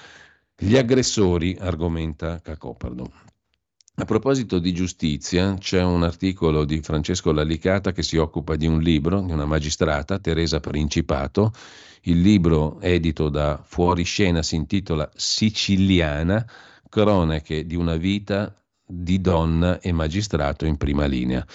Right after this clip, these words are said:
La magistrata Teresa Principato svela i retroscena del Palazzo dei Veleni di Palermo, dove la giustizia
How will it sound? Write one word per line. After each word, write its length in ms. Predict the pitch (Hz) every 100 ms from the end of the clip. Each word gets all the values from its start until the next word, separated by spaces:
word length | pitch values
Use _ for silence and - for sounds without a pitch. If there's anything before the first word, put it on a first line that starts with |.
| - - -
La 80 | 87
magistrata 520 | 82 80 80 101 85
Teresa 400 | 76 82 87 73
Principato 720 | 73 92 95 - 76 71 - 73
svela 500 | 80 87 101 76 71
i 100 | 78
retroscena 840 | 87 95 101 - 78 78 82 98
del 240 | 87 82 78
Palazzo 800 | 101 98 71 76 - - 78 78
dei 220 | 78 73
Veleni 500 | 78 87 67 69 69
di 140 | 67 69
Palermo, 720 | 67 67 65 65 65 67 -
dove 240 | 80 76
la 140 | 65 71
giustizia 760 | 90 - - 139 135 135 127